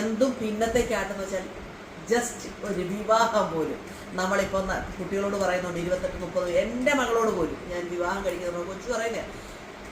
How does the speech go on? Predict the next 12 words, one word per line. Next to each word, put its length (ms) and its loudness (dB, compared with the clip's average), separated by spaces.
"ഓ, 60 2
കുറച്ചുകൂടെ 420 2
കഴിയട്ടെ, 320 2
കുറച്ചുകൂടെ 360 4
കഴിയട്ടെ, 260 2
ഇരുപത്തെട്ട് 420 2
വയസ്സായി 340 2
എന്നിട്ട് 320 0
കല്യാണം 300 6
കഴിക്കും." 280 -2
കുറച്ച് 300 2
കഴിയുമ്പോൾ 340 6